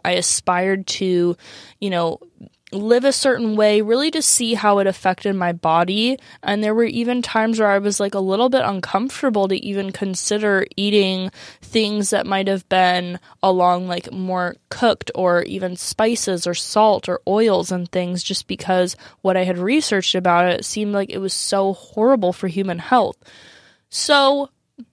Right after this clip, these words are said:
in my own journey of moving past a lot of those things, it's like I feel very secure in my choices that I make for my body. I never restrict my calories or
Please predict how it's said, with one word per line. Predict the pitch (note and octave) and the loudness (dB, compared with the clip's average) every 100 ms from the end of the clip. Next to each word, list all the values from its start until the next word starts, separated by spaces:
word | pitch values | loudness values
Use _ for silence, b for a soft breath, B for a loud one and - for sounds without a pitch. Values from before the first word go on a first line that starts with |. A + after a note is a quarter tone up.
| _ | _
in | - C4 | -2 0
my | B3 B3 - | 0 -2 0
own | C4+ F4+ F#4+ | 0 0 0
journey | B3 G#3 G#3+ G3+ | 0 0 0 -4
of | G3 | -2
moving | G3+ G#3 A3 G#3 | -2 -2 -2 -4
past | F#3 G3 G#3 - | -2 0 0 0
a | F#3+ | 0
lot | F#3 G3 | 4 4
of | A3 | 2
those | G3 F#3 - | 0 -2 -4
things, | - D4 A#3+ A3+ G#3+ | -2 0 0 -2 -2
it's | - | -2
like | B3+ B3+ | 0 0
I | C4 | -2
feel | B3+ D#4+ | -2 -2
very | B3+ B3+ C4 | 0 2 2
secure | B3+ B3+ - A#3 A#3 | 0 -4 -2 2 2
in | G#3+ G#3+ | 0 0
my | G#3 G3+ | 0 0
choices | G3+ F#3 G3 | 0 -2 0
that | G3+ | 0
I | F#3 | 0
make | F#3 F3 | -2 -6
for | - F#3+ | -4 -2
my | F3+ | 0
body. | F3+ E3 F3 F3+ F#3+ F#3+ | 0 2 2 2 2 0
I | - F3 | 0 -4
never | F3 F3+ F#3 F#3 F3+ F3 | 0 0 2 2 2 0
restrict | E3+ - - F#3+ - | -2 -4 -2 -4 -2
my | F3+ | -4
calories | - - F3 F3 F3+ F3 F3 | -2 0 2 4 2 0 0
or | E3 D#3 | -2 -2